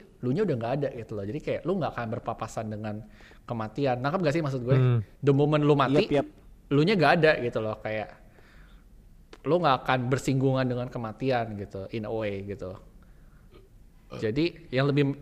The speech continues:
Speaker 1: kalau personally buat gue, ini, ini agak tangent ya. Cuma yang lebih menyeramkan dari mati itself adalah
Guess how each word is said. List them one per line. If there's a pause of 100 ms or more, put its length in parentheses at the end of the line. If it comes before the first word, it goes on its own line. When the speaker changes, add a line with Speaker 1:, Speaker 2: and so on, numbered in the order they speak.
Speaker 1:
kalau
personally
buat
gue,
ini,
ini
agak
tangent
ya.
Cuma
yang
lebih
menyeramkan
dari
mati
itself
adalah